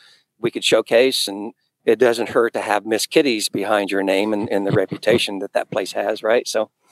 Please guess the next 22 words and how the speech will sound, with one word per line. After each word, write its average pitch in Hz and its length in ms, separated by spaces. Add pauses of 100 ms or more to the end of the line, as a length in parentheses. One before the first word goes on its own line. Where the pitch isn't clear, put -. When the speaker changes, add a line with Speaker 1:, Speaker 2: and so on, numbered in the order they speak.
(560)
Speaker 1:
but 185 160
anyway, 139 720 (340)
I 131 120
know 143 180
this 123 140
is 107 140
really 127 320
hard 123 500
to 123 100
believe 120 360
for 113 120
people 113 320
out 110 160
there, 110 120
but - 140
the - 80
band 104 380
broke 104 280
up. 101 240
Yes, 104 380
it 110 140
did. 101 520